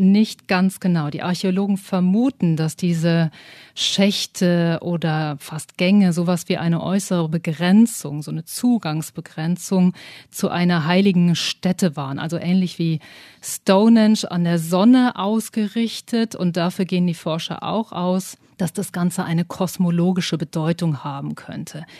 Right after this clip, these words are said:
Welche genau, weiß man nicht. Bei Stonehenge rätselt man ja auch noch bis heute. Die Steine in dem Steinkreis, die sind ja so angeordnet, dass sie die Sonnenwende oder die beiden Sonnenwenden, die längsten und kürzesten Tage widerspiegeln.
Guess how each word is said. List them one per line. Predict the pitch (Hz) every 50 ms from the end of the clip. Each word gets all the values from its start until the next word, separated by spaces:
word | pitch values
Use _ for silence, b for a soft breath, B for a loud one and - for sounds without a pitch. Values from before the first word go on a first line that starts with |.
| B B B
Welche | 170 165 185 185 190 190 - 208 175
genau, | 185 170 170 170 170 160
weiß | - 143 156 185 - -
man | 185 170
nicht. | 175 175 170 -
Bei | 160 156
Stonehenge | - - 165 160 170 165 165 - - -
rätselt | 143 143 151 - - 160 160
man | 160 147
ja | 143 -
auch | - 175
noch | 190 196 185
bis | - - 170 - - -
heute. | 170 175 175 180 170 - 175 170 165 165 160 B B B B B B B B -
Die | 160
Steine | - - - - 175 156 165 180 180 180 170 165
in | -
dem | 170 160 156 156
Steinkreis, | - - 156 160 175 - - 170 170 165
die | - 175
sind | 160 175 165
ja | 165 156
so | 165 170 -
angeordnet, | - 165 170 185 180 165 - 170 170 - 170 160 160
dass | 151 -
sie | -
die | 160 165 165
Sonnenwende | 147 151 170 180 180 196 214 220 214 208 190 190 190 202 208 208 208 214 208 214 214 185
oder | - - 143
die | - 160
beiden | - - - 165 185 190 185 185 175
Sonnenwenden, | - 175 170 190 196 190 185 165 175 170 175 185 185 - 185 180 185 185 180 B B B B B B B -
die | 151
längsten | 147 143 151 175 - - -
und | 151 160 160
kürzesten | - - 175 170 - 160 - - 156
Tage | - - - - - 185 185 185 165
widerspiegeln. | 185 185 175 175 170 165 - - - - 190 190 185 175 190 185 180 180 180 180 180